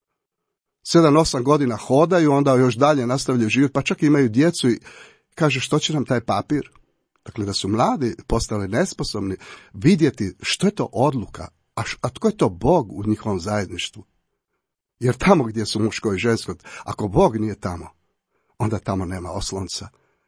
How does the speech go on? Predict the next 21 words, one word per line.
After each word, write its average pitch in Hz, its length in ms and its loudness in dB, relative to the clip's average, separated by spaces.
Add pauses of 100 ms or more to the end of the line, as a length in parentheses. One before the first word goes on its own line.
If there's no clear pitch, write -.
(160)
nema 123 160 2
korita 117 420 -2
kojim 101 160 -4
će - 140 -8
teći 104 300 -6
njihova 98 240 -6
ljubav 101 300 -4
ili 95 100 -6
koje 92 160 -8
će - 120 -10
čuvati 123 420 -2
njihovu 85 320 -10
ljubav. 85 300 -14 (920)
Prema 190 160 8
tome, 214 260 6 (360)
strahovito 160 720 2
su 127 160 -2
to 127 220 2
argumenti, 113 680 2
razlozi 127 560 2
da 104 180 -4